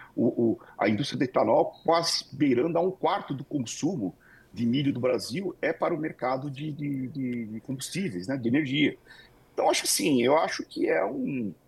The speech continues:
um, um, um panorama muito favorável, né, eh, para a agricultura brasileira. Tem que vir junto, lógico, com produtividade, certo? E, e,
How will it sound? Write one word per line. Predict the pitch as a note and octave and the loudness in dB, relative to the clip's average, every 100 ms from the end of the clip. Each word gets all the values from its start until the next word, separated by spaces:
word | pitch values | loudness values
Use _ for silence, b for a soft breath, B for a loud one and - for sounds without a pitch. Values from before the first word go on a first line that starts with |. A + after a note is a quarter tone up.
| _ _ _ _ _ _ - | _ _ _ _ _ _ -8
um, | A2 A#2 A2 - | -4 -2 -4 -6
um, | G#2 F#2 F#2 F2+ F2 E2+ - b b - | -4 -4 -4 -4 -6 -10 -16 b b -10
um | A2 | -6
panorama | - C3+ A#2+ C#3 C#3+ | -2 2 2 2 0
muito | B2+ B2+ C3 D3 - - | 0 2 4 2 0 -2
favorável, | - A#2+ G2+ F2 G2+ C3+ F#2 _ | -2 2 2 2 2 -2 -10 _
né, | F2+ G2 - _ _ - | -6 -6 -8 _ _ -12
eh, | - E2 | -6 -6
para | - F#2 | -2 0
a | F#2+ | 0
agricultura | G2 G2+ F#2+ - F#2+ | -2 -4 -6 -6 -4
brasileira. | F#2+ F2+ F#2 F#2 F2+ B2+ A#3 - - _ _ _ | -2 -4 -2 0 0 0 -4 -8 -20 _ _ _
Tem | - | -4
que | G2 G#2+ | -2 -2
vir | F#2 G2+ | -2 -2
junto, | F2+ F#2+ F2+ | -2 -6 -6
lógico, | F#2 G2 G2 - - | 0 0 0 -4 -12
com | F#2 F#2+ D#2+ b b | -6 -6 -8 b b
produtividade, | G#2+ G2+ F2+ - F2+ A2+ F2+ A2+ A3 - | -4 -2 -2 -6 -6 -2 2 2 -2 -14
certo? | - - G#2+ - - _ _ _ - | -10 -2 -2 -4 -14 _ _ _ -8
E, | F#2+ F#2+ F#2+ F#2+ F#2 F2+ - _ | -4 -2 -2 -4 -4 -4 -8 _
e, | - D4+ | -8 -8